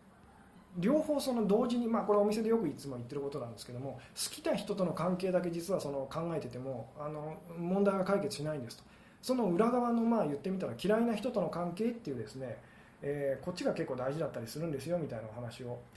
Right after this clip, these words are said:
してるんですけども、えー、自分に自信がないから、自分にないものが魅力的に映るからと。えー、最近吉嗣さんのおかげで彼と別れられましたが、離れてから価値を感じるようになったから今日のお題ありがたいですと。あーっていうのはどういうことですかね。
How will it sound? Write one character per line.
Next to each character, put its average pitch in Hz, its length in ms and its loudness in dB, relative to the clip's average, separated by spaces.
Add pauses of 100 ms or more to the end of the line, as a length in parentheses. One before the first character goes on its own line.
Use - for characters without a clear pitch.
(720)
し - 200 -10
て 156 100 -2
る 151 80 -2
ん 143 80 -2
で 120 80 -6
す - 80 -10
け 135 60 -8
ど 131 80 -6
も、 139 220 -4
え 131 40 -8
ー、 - 20 -4
自 127 160 -8
分 175 120 0
に 185 80 4
自 170 120 -4
信 185 100 -2
が 165 60 0
な 190 100 2
い 180 40 2
か 131 80 -4
ら、 113 60 -6
自 113 140 -8
分 151 120 -4
に 156 100 -4
な 185 120 4
い 196 40 0
も 165 120 0
の 151 120 -2
が 226 140 -2 (100)
魅 139 60 -4
力 135 180 -6
的 143 100 -10
に 139 100 -6
映 123 180 -8
る 131 60 -6
か 117 100 -10
ら 113 60 -8
と。 - 120 -16 (480)
え 135 120 -6
ー、 - 20 -8
最 165 160 -4
近 180 180 -2
吉 165 180 -4
嗣 170 60 -4
さ 165 100 -4
ん 156 40 -4
の 151 80 0
お 135 40 0
か 170 140 2
げ 170 120 0
で 180 180 -2
彼 214 240 -2
と 175 120 -2
別 156 200 0
れ 196 100 2
ら 127 120 -2
れ 202 80 4
ま 208 120 2
し - 80 -4
た 139 80 -4
が、 - 80 -10
離 180 220 0 (180)
れ 226 60 2
て 190 140 -2
か - 180 -2
ら 160 140 -6 (520)
価 202 140 4
値 208 120 4
を 165 60 8
感 170 200 4
じ 175 80 0
る 202 80 8
よ 208 80 6
う 180 40 4
に 160 60 2
な 175 80 4
っ 180 60 0
た 165 100 2
か 160 100 2
ら 147 180 2
今 180 140 4
日 147 60 0
の 120 80 -4
お 120 40 -6
題 131 180 -4
あ 127 60 -6
り 143 60 -4
が - 80 -4
た 143 140 -4
い 131 60 -4
で 117 100 -10
す - 80 -10
と。 - 60 -18 (200)
あ 135 440 0
ー 131 40 -8
っ - 80 -14
て 123 100 -8
い - 20 -4
う 110 40 -6
の 107 60 -12
は 107 60 -12 (180)
ど 123 80 -8
う - 20 -8
い - 0 -
う - 40 -8
こ 120 60 -10
と 117 60 -12
で - 40 -12
す - 80 -12
か - 60 -10
ね。 202 140 -2